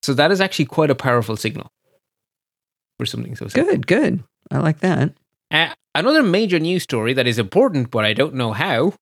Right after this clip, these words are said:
Speaker 1: is that one password have
Speaker 2: <laughs>
Speaker 1: made a major purchase, and, uh, they have bought a company called Passage who specialize in passkeys. So one password are doing something cool to do with passkeys.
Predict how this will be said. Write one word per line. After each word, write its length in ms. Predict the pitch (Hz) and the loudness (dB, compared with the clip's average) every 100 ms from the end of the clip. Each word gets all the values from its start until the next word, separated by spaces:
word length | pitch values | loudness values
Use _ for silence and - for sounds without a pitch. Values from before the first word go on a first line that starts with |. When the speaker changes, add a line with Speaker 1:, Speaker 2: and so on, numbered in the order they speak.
| _ _ _ - | _ _ _ 0
Speaker 1:
is 180 | 156 | 2
that 160 | 143 131 | 2 4
one 200 | 190 277 | 2 2
password 540 | 147 196 220 - 151 170 | 0 0 0 2 0 4
have 360 | 226 147 139 156 | 4 4 2 4
Speaker 2:
<laughs> 60 | |
Speaker 1:
made 140 | 175 160 | 4 4
a 100 | 147 | 2
major 340 | 196 254 190 | 0 2 0
purchase, 480 | - 220 - 139 - | 2 0 0 -2 0
and, 320 | 143 135 139 | 0 0 2
uh, 160 | 139 135 | 4 4
they 160 | 135 135 | 4 2
have 140 | 131 | 2
bought 180 | 185 202 | 2 4
a 40 | |
company 280 | - 190 170 | 2 0 0
called 220 | 151 135 | -2 -2
Passage 420 | - 196 - 120 | -2 -2 -2 -4
who 100 | 127 | -4
specialize 640 | 120 - 202 - 127 127 123 | -4 0 0 2 2 2 0
in 260 | 135 127 | 0 0
passkeys. 760 | 123 190 170 - 113 - - - - _ _ _ _ _ - | -2 -2 -2 -4 -8 -8 -12 -20 -20 _ _ _ _ _ -6
So 400 | - 156 151 135 - _ _ _ _ _ _ _ | 2 4 4 0 -10 _ _ _ _ _ _ _
one 240 | 156 180 285 | 4 4 4
password 560 | - 208 214 190 170 | 4 2 2 2 2
are 100 | 156 | 0
doing 240 | 135 185 165 | 2 2 2
something 340 | 208 202 190 | 0 0 -2
cool 280 | - 190 165 | 2 4 4
to 100 | 143 | 2
do 140 | 151 147 | 2 2
with 160 | 143 | 2
passkeys. 760 | - 160 135 - 113 - - | 0 0 0 -2 -6 -8 -14